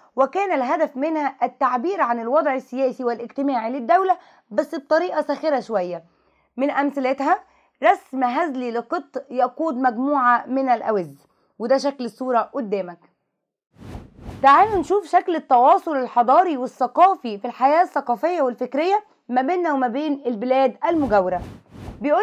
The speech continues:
لي: "أول حاجة التواصل الثقافي والفني المصري مع أفريقيا، شمال السودان".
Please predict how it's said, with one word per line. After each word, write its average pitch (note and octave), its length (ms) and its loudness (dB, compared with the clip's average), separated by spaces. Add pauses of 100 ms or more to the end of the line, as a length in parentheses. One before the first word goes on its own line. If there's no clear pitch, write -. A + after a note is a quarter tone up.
لي: D#4+ 160 4
"أول F#4 160 4
حاجة D4+ 320 2
التواصل C#4+ 520 2
الثقافي D4+ 580 -2
والفني C#4+ 600 -2
المصري D#4+ 500 -2
مع D#4 280 4
أفريقيا، G#3 500 -4 (320)
شمال C#4+ 460 2
السودان". G#3 600 -4